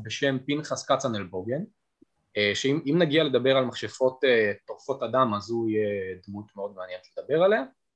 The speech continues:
אה, שהוציא, הוא חיבר בסוף שנות החמישים, תחילת שנות השישים של המאה השמונה עשרה, ספר בשם "יש מנחילין", זה בעצם מעין צוואת מוסר שהוא כתב עבור בניו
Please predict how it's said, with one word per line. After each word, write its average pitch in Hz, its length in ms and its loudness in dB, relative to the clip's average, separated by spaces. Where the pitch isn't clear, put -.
אה, 120 360 2
שהוציא, 180 760 0
הוא 185 160 -2
חיבר 143 540 6
בסוף 117 440 2
שנות - 180 -10
החמישים, 143 920 0
תחילת 147 320 0
שנות 147 200 -2
השישים 135 400 -4
של 113 100 -4
המאה 123 140 -2
השמונה 127 360 0
עשרה, 220 280 4
ספר 170 400 2
בשם 135 500 4
"יש 139 220 6
מנחילין", 151 640 2
זה 113 120 -18
בעצם 135 340 2
מעין 147 240 2
צוואת 113 460 -2
מוסר 120 460 0
שהוא 98 220 -12
כתב 123 280 -2
עבור 113 320 0
בניו 101 300 -2